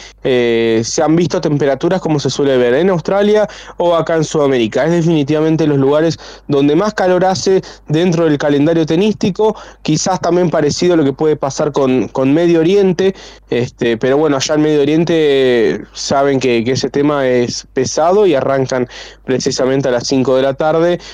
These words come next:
Otros lugares calurosos, como puede ser Acapulco, que, que también es una locura, o Río de Janeiro, también arrancan cinco o seis de la tarde. Pero bueno, acá en Argentina está la costumbre de arrancar a las dos.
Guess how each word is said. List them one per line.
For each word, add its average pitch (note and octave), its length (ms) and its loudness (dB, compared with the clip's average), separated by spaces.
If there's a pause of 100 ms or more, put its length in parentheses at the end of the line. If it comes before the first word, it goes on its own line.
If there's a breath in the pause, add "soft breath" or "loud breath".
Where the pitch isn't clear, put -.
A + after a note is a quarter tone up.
(120)
Otros F3 320 0
lugares D#3+ 340 2
calurosos, E3+ 560 0
como C3 220 -2
puede C3+ 260 0
ser C3+ 300 0
Acapulco, D3+ 800 0 (300 loud breath)
que, A2 400 0
que A2 200 -2
también A#2+ 400 -2
es A2+ 160 -6
una A#2+ 120 0
locura, D#3+ 460 2
o C3+ 40 2
Río C3+ 200 0
de B2+ 120 2
Janeiro, D3 420 0
también B2+ 260 0
arrancan B2+ 460 0 (280 loud breath)
cinco E3 400 -2
o C#3+ 40 -2
seis D3+ 220 -2
de D#3 60 2
la D3 140 0
tarde. E3+ 400 0 (340 loud breath)
Pero F3+ 160 0
bueno, G#3 360 0
acá D3+ 280 -2
en F3+ 100 2
Argentina E3+ 540 0
está D#3+ 180 -2
la D#3 100 2
costumbre F#3 480 0
de D#3 60 2
arrancar C3 400 -2
a C#3+ 60 0
las C#3 120 0
dos. G#3+ 360 0